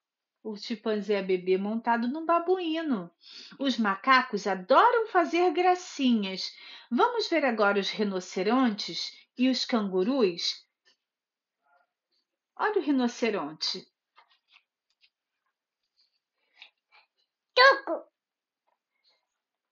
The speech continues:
Speaker 1: Dogo, é, o Dogo tá lá fora. Chama B. "Calma, B", diz Lelê. "Quero ver um pouquinho os hipopótamos e seu filhote." Hipopótamo, Maria Júlia.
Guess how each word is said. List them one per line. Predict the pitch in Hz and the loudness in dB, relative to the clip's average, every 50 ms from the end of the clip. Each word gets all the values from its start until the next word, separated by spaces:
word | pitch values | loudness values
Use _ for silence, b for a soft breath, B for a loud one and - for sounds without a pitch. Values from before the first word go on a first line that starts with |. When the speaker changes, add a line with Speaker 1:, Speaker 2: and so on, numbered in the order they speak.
| 370 392 415 427 415 - _ _ _ - | -10 -8 -8 -8 -10 -14 _ _ _ 6
Speaker 1:
Dogo, | 294 294 285 - - 185 165 160 - | 6 6 6 6 2 0 -2 -2 0
é, | 175 190 170 | 0 0 0
o | 147 156 | 0 -2
Dogo | 165 165 202 214 226 294 | -2 -2 -2 -2 -2 -4
tá | - - 359 | -2 -2 -2
lá | 392 494 508 | -2 -2 -6
fora. | - - 294 233 175 143 143 - 143 143 147 - | -4 0 2 4 4 4 2 0 -4 -6 -8 -10
Chama | - - - - - 254 233 214 208 190 | -8 -4 -2 2 2 2 2 4 2 0
B. | 180 165 156 170 156 147 - - _ _ _ _ _ _ _ | -2 -2 -2 -2 -2 -2 -6 -10 _ _ _ _ _ _ _
"Calma, | - - 440 554 622 622 523 453 349 285 | 0 2 2 2 2 -2 -2 0 0 0
B", | 220 190 220 208 185 151 151 156 - | 0 2 2 2 2 2 0 -6 -8
diz | - 214 214 196 175 202 | -6 -6 -6 -6 -2 0
Lelê. | 202 196 185 185 175 165 B B B B B _ | 0 2 2 2 0 -2 B B B B B _
"Quero | - 466 480 480 466 427 | -2 0 2 2 4 6
ver | - 440 | 6 6
um | 427 427 427 427 | 6 4 0 -2
pouquinho | 427 427 427 - - 381 370 381 381 370 | -2 -2 0 2 0 0 0 0 -2 -4
os | 370 359 | 0 2
hipopótamos | 392 370 381 403 403 392 - - 349 302 294 311 320 320 403 381 370 370 330 | 0 2 4 2 2 2 2 2 4 6 6 6 4 2 0 0 2 2 2
e | 359 | 0
seu | 349 - - 381 | 0 2 0 0
filhote." | 359 - - 381 339 330 277 247 240 247 - - - 185 - _ _ _ | 0 2 2 4 4 6 6 6 6 4 2 -2 -6 -6 -8 _ _ _
Hipopótamo, | - 311 339 403 427 - - 466 466 453 453 - 427 370 339 311 - - 285 254 233 220 202 185 180 | 0 4 4 4 4 8 8 8 8 8 6 6 8 8 8 8 6 4 4 4 4 4 2 0 0
Maria | 185 190 190 190 190 196 | -2 -2 0 0 0 0
Júlia. | 190 - 269 254 220 185 175 170 156 151 | 0 0 0 0 0 0 0 0 0 -2